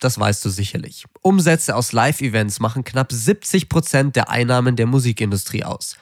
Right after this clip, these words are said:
Heute wird dementsprechend auch nicht mehr mit verkauften C Ds oder Streams das große Geld verdient. Klar, auch mit Streams kann man gutes Geld verdienen, aber die Haupteinnahmequelle für einen Großteil der Musiker ist das Live-Geschäft. Also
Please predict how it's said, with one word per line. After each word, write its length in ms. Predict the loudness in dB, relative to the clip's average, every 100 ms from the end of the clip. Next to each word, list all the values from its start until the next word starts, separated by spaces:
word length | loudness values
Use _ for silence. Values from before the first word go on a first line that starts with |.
| 2
Heute 320 | 2 4 2
wird 160 | 2 4
dementsprechend 680 | 2 2 0 0 0 0
auch 140 | 0 2
nicht 220 | 2 2
mehr 100 | 2
mit 140 | 2
verkauften 560 | 0 0 2 2 0 -6
C 160 | -4 0
Ds 360 | 2 2 2
oder 160 | 0 0
Streams 400 | 0 0 0 2
das 180 | 0 0
große 300 | 0 0 0
Geld 240 | 0 0
verdient. 460 | 0 -4 -6 -12 -10
Klar, 340 | 2 4 4 0
auch 140 | -2
mit 120 | -2
Streams 440 | -4 0 2 2 2
kann 100 | 2
man 100 | 2
gutes 300 | 0 -2 0
Geld 180 | 0
verdienen, 560 | 0 -2 0 2 0 -4 2
aber 340 | 4 6 4
die 200 | 2 2
Haupteinnahmequelle 1080 | 2 0 0 2 4 2 2 0 0 2 2
für 200 | 0 -2
einen 260 | -2 0
Großteil 560 | 2 4 4 4 4 4
der 80 | 4
Musiker 440 | 4 2 2 0
ist 160 | 2 -2
das 140 | -2
Live-Geschäft. 720 | -2 -2 -4 -6 -6 -10 -16 0
Also 400 | 2 4 2